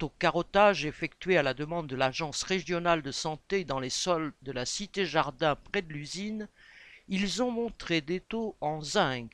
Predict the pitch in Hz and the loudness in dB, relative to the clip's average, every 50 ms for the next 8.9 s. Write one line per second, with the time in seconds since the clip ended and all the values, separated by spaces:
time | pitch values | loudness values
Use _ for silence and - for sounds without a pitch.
0 | _ _ - 214 202 196 196 170 147 143 127 123 120 127 131 127 156 196 208 - | _ _ 4 4 4 2 -4 -4 -2 -2 -2 -2 -4 -6 -8 -2 -2 -2 -2 -2
1 | - _ - 170 156 139 127 110 - - - 143 151 - _ _ - 190 220 220 | -10 _ -10 -8 -4 -4 -4 -6 -6 -4 -4 -4 -4 -4 _ _ -4 -4 -2 -2
2 | 220 - _ _ _ - - - - - - 113 120 165 196 240 262 226 - 214 | -4 -8 _ _ _ -20 -20 -20 -20 -18 -14 -4 0 4 4 4 2 0 -4 -6
3 | 247 226 180 196 208 185 175 151 151 180 190 190 - 196 160 156 147 123 113 95 | -4 -2 2 2 2 2 2 0 0 -2 -2 0 -2 0 2 2 2 0 -2 -8
4 | - - - - - - - _ _ _ _ _ _ _ _ _ _ _ _ _ | -10 -10 -12 -14 -20 -20 -20 _ _ _ _ _ _ _ _ _ _ _ _ _
5 | _ _ - 113 117 147 143 160 190 202 - - 208 190 180 165 170 180 185 202 | _ _ -16 -6 -4 -2 2 4 4 4 6 6 6 6 6 4 2 0 0 -2
6 | 220 226 220 - _ _ _ _ _ _ 127 143 147 156 185 214 220 208 202 - | -2 -4 -6 -10 _ _ _ _ _ _ -4 -4 0 2 2 2 2 0 -2 0
7 | - 185 165 - - - 151 156 160 196 208 165 156 143 139 143 - - - 180 | 0 -2 -2 -2 -10 -12 -10 -4 -2 -2 0 0 -2 -2 -2 -2 -2 -2 -2 -2
8 | 170 151 185 196 160 165 135 120 160 151 143 160 156 - _ - 107 - | -2 -2 -2 -2 -2 -2 0 0 0 -2 -2 -8 -12 -8 _ -8 -8 -8